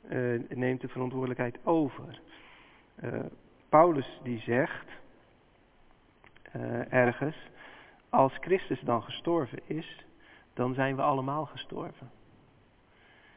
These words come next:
Dus geloven is niet, in die zin, bij Paulus niet,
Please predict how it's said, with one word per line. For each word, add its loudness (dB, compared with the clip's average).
Dus 0
geloven 0
is -6
niet, -6
in -6
die 0
zin, -6
bij -2
Paulus 0
niet, -4